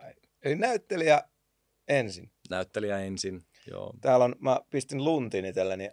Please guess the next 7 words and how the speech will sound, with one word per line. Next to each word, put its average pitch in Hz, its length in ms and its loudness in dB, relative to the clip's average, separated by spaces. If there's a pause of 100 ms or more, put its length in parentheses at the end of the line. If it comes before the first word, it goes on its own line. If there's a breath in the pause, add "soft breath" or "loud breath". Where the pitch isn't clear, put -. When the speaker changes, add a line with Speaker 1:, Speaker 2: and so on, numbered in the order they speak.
(100)
Speaker 1:
auki 107 380 2
täällä 87 320 -6 (760)
telkkarista. 120 880 2 (1160)
Ysi 127 340 -2
ysi, 101 300 -6 (800)
Hovimäki. 98 640 -2 (140)
Speaker 2:
Oo, 95 800 2